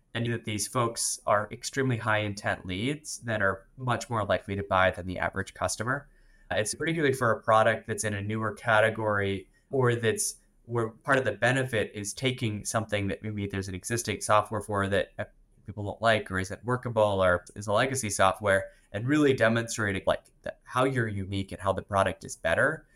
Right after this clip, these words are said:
There's something about saying that you're better through a demo process, but there's another thing about someone actually experiencing that for themselves and seeing firsthand, coming to their own conclusion. So I think those are really great entry points.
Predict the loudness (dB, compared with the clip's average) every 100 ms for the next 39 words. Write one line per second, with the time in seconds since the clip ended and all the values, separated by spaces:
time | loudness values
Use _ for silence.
0 | _ _ _ -8 -2 0 2 4 4 4
1 | 0 2 2 2 2 0 2 2 4 4
2 | 2 -2 2 4 6 4 2 0 0 -2
3 | -4 -2 -2 -2 -2 2 2 4 4 4
4 | 0 -2 0 4 4 2 _ -4 0 2
5 | 2 2 0 -4 -4 -8 -4 0 0 0
6 | -2 2 0 0 -6 -6 -4 2 4 4
7 | 0 -6 -8 -6 -6 -4 -2 -4 -4 -10
8 | -6 -2 -4 -6 _ _ _ -4 -2 0
9 | 0 0 -2 -4 -12 -12 -14 -12 -14 -16
10 | -20 _ _ -2 2 2 2 2 2 4
11 | 4 4 4 2 0 -2 -2 -2 -2 -4
12 | -2 -2 -2 -6 -12